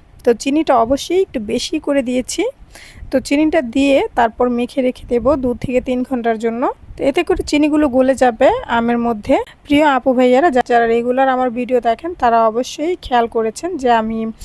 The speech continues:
মানে সবগুলো আচার এভাবে চিনি দিয়ে মাখিয়ে বানাচ্ছি। আজকে কয়েকদিন ধরে কিন্তু আমি চিনি দিয়ে মাখিয়েই আচারগুলো বানাচ্ছি, কেননা এই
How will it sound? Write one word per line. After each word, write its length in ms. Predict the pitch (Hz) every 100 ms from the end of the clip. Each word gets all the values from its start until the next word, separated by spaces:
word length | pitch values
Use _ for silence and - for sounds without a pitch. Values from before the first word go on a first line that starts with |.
| - -
মানে 160 | - 233
সবগুলো 500 | 226 262 240 247 269 254
আচার 300 | 247 - 277
এভাবে 300 | 254 262 247
চিনি 260 | - 285 285
দিয়ে 180 | 269 277
মাখিয়ে 420 | 254 233 - 277
বানাচ্ছি। 480 | 247 226 226 - - 440 220
আজকে 280 | 220 - 262
কয়েকদিন 440 | 233 226 240 277 294
ধরে 160 | 311
কিন্তু 200 | 320 330 330
আমি 120 | 320
চিনি 260 | - 262 254
দিয়ে 180 | 247 247
মাখিয়েই 580 | 226 220 - 269 294 311
আচারগুলো 420 | 240 247 226 226
বানাচ্ছি, 500 | 214 208 214 - - 392 370 -
কেননা 380 | 240 302 294 254 -
এই 200 | 240